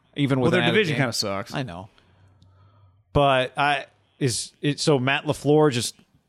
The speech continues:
Speaker 1: is gonna be, like, forty-nine and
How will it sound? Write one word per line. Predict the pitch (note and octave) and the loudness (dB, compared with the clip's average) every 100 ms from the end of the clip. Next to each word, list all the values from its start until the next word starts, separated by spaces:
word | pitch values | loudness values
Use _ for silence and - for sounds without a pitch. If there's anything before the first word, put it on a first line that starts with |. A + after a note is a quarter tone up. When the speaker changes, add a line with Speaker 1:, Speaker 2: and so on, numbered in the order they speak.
| _ | _
Speaker 1:
is | A#2 G#2 | -12 -2
gonna | D3+ B2+ | 0 0
be, | F#2+ C#3+ | 2 0
like, | B2+ A#2 - _ _ - - - _ _ _ _ _ _ - - | 2 0 -4 _ _ -6 -6 -8 _ _ _ _ _ _ -20 -20
forty-nine | - - D3+ D#3 D3+ D3 C#3 B2 B2 C3 C#3 C#3 C#3 | -20 -2 2 4 4 2 0 -4 -4 -2 0 0 -2
and | B2+ A#2 A2+ G#2 | -6 -8 -10 -12